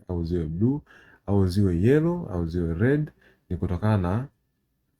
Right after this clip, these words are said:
preference yako. Naweza nikaamua nibadilishe pia hata rangi ya maneno humo ndani, nikaamua kubadilisha kutokana na preference ambavyo unataka viwe. Ukaamua ubadilishe ukubwa wa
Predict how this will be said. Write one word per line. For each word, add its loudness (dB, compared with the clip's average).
preference -2
yako. -2
Naweza 4
nikaamua 2
nibadilishe 2
pia 0
hata -2
rangi 2
ya 0
maneno -2
humo 2
ndani, -4
nikaamua -10
kubadilisha -8
kutokana -4
na -4
preference -2
ambavyo -2
unataka -4
viwe. 0
Ukaamua 2
ubadilishe 2
ukubwa -2
wa -4